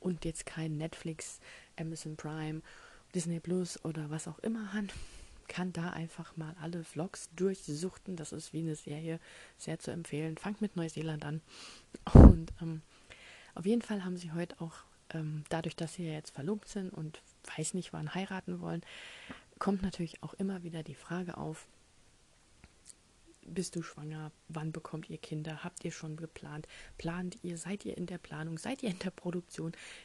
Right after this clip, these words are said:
Wie auch immer. Und das ist so ein Thema, das ist mir auch erst so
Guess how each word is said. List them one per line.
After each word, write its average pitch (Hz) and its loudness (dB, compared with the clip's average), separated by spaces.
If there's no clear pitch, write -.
Wie 175 -2
auch - -8
immer. 160 -6
Und 180 2
das 220 -2
ist - -2
so 196 0
ein 180 0
Thema, 185 -2
das 175 -2
ist - -6
mir 208 -4
auch 175 -8
erst 170 -6
so 175 -2